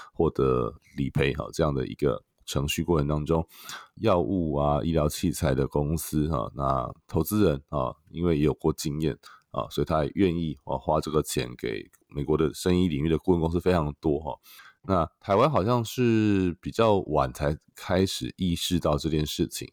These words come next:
啊，所以因为顾问公司通常的模式是收取顾问费用嘛，哈，那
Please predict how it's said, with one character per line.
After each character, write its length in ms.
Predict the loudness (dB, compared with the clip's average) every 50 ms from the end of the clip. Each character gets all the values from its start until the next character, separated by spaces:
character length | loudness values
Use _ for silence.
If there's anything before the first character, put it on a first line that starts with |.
| _ -12
啊， 100 | -12 -12 -12 -14 -20 -20 -20 -20 _ _
所 140 | 2 2 2
以 80 | 2 0 _ _ _ _ -4
因 100 | 0 0
为 60 | 0
顾 140 | 2 2 2
问 80 | 4 4
公 140 | 4 4 4
司 140 | 2 2
通 120 | 2 4 4
常 160 | 4 4 2
的 80 | 0 0
模 220 | 0 2 2 2
式 220 | 4 4 4 4
是 260 | 4 4 2 2 2 2
收 260 | 2 2 2 2 2
取 320 | 0 -4 -8 -8 -8 -10 -6
顾 160 | 0 2 4
问 200 | 4 4 2 0
费 220 | -2 0 0 2 2
用 160 | 2 2 2 0
嘛， 100 | -6 -8
哈， 200 | -8 -8 -10 -12 _ _ -20 -20 -18 -8
那 540 | -2 0 0 2 2 2 0 0 -4 -6